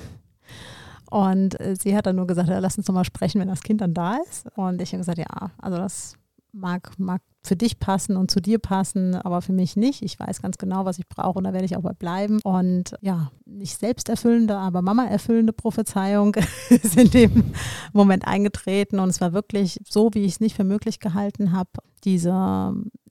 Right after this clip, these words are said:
Emotionen, also dieses natürlich unbeschreiblich schöne Gefühl, Mama zu werden. Auf der einen Seite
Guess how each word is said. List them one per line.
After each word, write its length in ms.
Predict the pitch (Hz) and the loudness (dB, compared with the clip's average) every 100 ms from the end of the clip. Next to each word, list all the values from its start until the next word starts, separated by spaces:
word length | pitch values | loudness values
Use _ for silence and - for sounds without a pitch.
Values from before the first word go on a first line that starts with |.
| _ - | _ 0
Emotionen, 720 | 202 185 - - 196 220 277 339 349 - | 2 2 0 -2 0 0 0 -2 -6 -10
also 300 | - 185 180 | -6 -4 -2
dieses 380 | 175 180 190 - | -2 -2 -4 -6
natürlich 520 | 180 - 269 277 190 | -6 -4 -2 -2 2
unbeschreiblich 640 | 240 247 220 - 185 - | 4 4 4 -2 -4 -4
schöne 320 | - - 214 247 | -2 2 2 2
Gefühl, 300 | 240 - 262 | -2 -4 0
Mama 300 | 254 262 269 | 2 0 -2
zu 240 | - 269 | -6 -10
werden. 420 | 254 262 285 302 | -6 -4 -2 -2
Auf 280 | 294 - 202 | -2 -4 -6
der 180 | - - | -6 -8
einen 340 | - 240 233 | -8 -4 -2
Seite 720 | 233 226 226 240 240 233 226 | -2 -4 -4 -6 -4 -2 -2